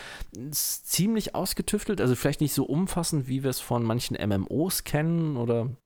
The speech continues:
aus dem Bereich, aber schon, wo man überlegen muss, okay, in welche Richtung entwickle ich jetzt mein Tierchen, worauf lege ich die Punkte?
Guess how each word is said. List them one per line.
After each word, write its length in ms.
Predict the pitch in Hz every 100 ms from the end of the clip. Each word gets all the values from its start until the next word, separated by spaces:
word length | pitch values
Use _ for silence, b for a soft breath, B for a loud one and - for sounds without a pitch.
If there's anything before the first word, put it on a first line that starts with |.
| _ _ _ _ -
aus 160 | - 131
dem 180 | 117 120
Bereich, 320 | 113 120 - B B B B B
aber 180 | 110 120
schon, 280 | - 139 139
wo 60 | 127
man 220 | 131 110
überlegen 380 | 120 107 123 107
muss, 160 | 90
okay, 240 | 101 127 104
in 120 | 95
welche 300 | 101 - 104
Richtung 520 | 117 - 120 117 110
entwickle 460 | - 110 127 - 135
ich 120 | 131
jetzt 180 | 123 127
mein 160 | 117
Tierchen, 580 | - 131 - 127 117 107
worauf 320 | 101 - 107 110
lege 160 | 107
ich 80 | 110
die 100 | -
Punkte? 460 | - 110 131 143